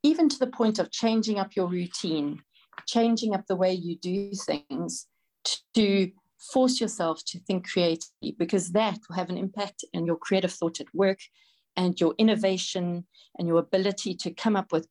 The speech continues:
good ideas. It's often in that, that time when you take a break, when you get creative, that the, the light bulb moment happens.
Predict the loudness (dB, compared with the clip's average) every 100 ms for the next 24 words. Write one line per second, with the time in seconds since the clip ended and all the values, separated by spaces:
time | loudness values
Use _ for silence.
0 | 0 2 2 -2 -4 -6 -6 -8 -10 -14
1 | _ _ _ -8 -8 -2 -2 -2 -2 -2
2 | 0 -2 -4 -8 -16 _ _ 0 0 0
3 | -6 -8 -6 -4 -2 -2 -2 -2 0 0
4 | 0 0 0 0 -10 _ -10 -4 -2 0
5 | 0 0 -2 -2 0 -2 -4 -8 -6 -6
6 | 0 0 0 -8 -2 -2 -2 _ 0 2
7 | 2 -2 -4 -4 -4 _ -6 -2 -2 -6
8 | -12 -14 _ -6 -4 -4 -4 -6 -10